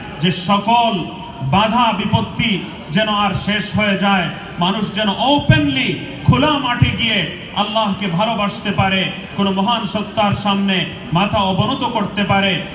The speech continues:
সেই সুযোগটাই আল্লাহ তাআলা পবিত্র হজের মাধ্যমে আমাদের জন্য অবারিত করে দিয়েছেন, যে মানুষের প্রাকৃতিক এই চাহিদা যে আল্লাহকে সে ভালোবাসবে, আল্লাহকে সে মহব্বত করবে,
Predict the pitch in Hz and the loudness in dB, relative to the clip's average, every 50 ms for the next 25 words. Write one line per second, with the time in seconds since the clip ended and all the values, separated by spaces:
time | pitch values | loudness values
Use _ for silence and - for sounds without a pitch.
0 | - - - - - 254 277 285 247 202 - 247 240 277 349 359 - - - 285 | -12 -12 -8 -6 -2 2 2 2 2 0 -2 0 0 0 0 0 -2 0 0 0
1 | 254 214 180 - - - - - - 196 226 240 226 202 196 240 220 226 214 202 | 2 0 -2 -4 -6 -10 -10 -6 -4 -2 -2 -2 -2 -2 0 0 2 2 2 0
2 | - 220 208 247 247 240 - 220 - - - 208 208 - 277 262 247 233 226 202 | -2 0 -2 -2 -2 0 0 0 0 0 0 0 2 2 0 0 0 0 -2 -2
3 | 170 226 226 220 208 202 202 202 202 208 208 180 165 196 202 196 185 190 185 185 | -2 -4 -2 0 0 0 0 0 0 0 -2 -2 -2 -2 -2 -2 -2 -2 0 0
4 | 165 202 220 214 208 196 196 214 185 165 202 190 185 185 190 190 190 190 196 208 | 2 2 2 2 2 0 -2 -2 -2 -2 0 0 0 0 0 0 0 0 0 0
5 | 190 180 165 143 - - - - - - 170 202 196 202 220 254 277 - - 262 | 0 0 0 -2 -6 -8 -10 -10 -4 0 2 2 2 2 2 0 0 0 0 0
6 | 247 226 196 - - 233 262 262 - - 285 349 349 302 269 - - 226 233 226 | 0 0 0 0 0 0 0 0 0 -2 -2 0 0 0 0 0 0 -2 -2 -2
7 | - 247 240 233 - 254 233 226 208 170 165 - - - - - - - - 220 | -2 -2 -2 -2 -2 0 2 2 2 2 0 -4 -10 -12 -14 -10 -4 0 0 2
8 | 240 254 269 294 330 302 277 - 294 277 - - 254 208 202 233 262 277 277 262 | 2 2 4 4 4 4 2 2 0 -2 -2 0 -2 0 2 2 2 2 2 2
9 | 247 247 240 - - 240 233 202 156 - - - - - 190 208 220 233 294 311 | 0 0 0 -2 0 0 0 0 0 -2 -6 -10 -6 -2 0 0 2 2 2 4
10 | 285 285 302 277 - 269 254 233 226 170 220 262 254 - 277 269 - - - 247 | 4 2 2 0 -2 -2 -2 -2 0 0 0 0 0 0 0 -2 0 0 0 0
11 | 240 233 214 233 220 180 | 2 2 0 0 0 0